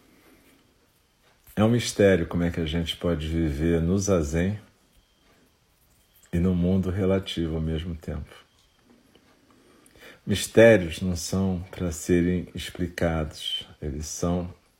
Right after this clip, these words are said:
experimentados e não são explicados. Conhecimento é outra coisa.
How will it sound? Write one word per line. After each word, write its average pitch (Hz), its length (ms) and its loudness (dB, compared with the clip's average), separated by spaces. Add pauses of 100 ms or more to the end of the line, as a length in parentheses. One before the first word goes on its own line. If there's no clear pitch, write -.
(160)
experimentados 85 1300 -2 (1400)
e 95 40 -4
não 101 160 0
são 101 240 0
explicados. - 840 -6 (2000)
Conhecimento 101 760 -2
é 110 40 0
outra 104 280 -4
coisa. 80 520 -8